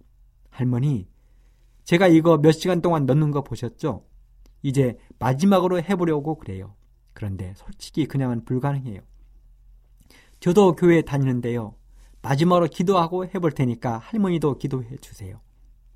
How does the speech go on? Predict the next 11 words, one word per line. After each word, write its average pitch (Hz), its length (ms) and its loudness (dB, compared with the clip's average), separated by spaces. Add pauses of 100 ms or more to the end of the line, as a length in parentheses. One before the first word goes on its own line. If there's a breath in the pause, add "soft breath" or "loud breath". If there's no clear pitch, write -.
(880)
고통 120 320 -6
속에 104 400 -10 (480)
간신히 165 520 2
잠을 156 280 0
청한 151 380 0
환자들의 165 480 0
갸냘픈 139 580 -2
숨소리가 120 540 -6
들려오는 147 520 -2
늦은 135 300 -4
밤, 95 200 -14